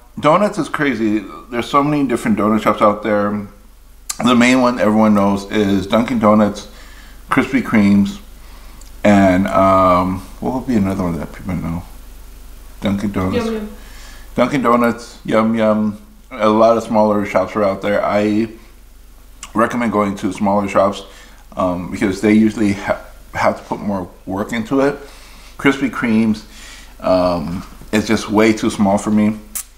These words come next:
Speaker 1: Like, they're like a quarter of the size of any of these.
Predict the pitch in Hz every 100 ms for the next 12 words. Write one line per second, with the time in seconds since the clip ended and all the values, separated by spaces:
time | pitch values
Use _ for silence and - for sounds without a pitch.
0 | - - - - - - - - - -
1 | - - 95 90 - - - - - -
2 | - - - - - - - - - -
3 | 104 101 107 85 - - 120 113 107 98
4 | 95 98 92 90 92 95 92 87 92 95
5 | - -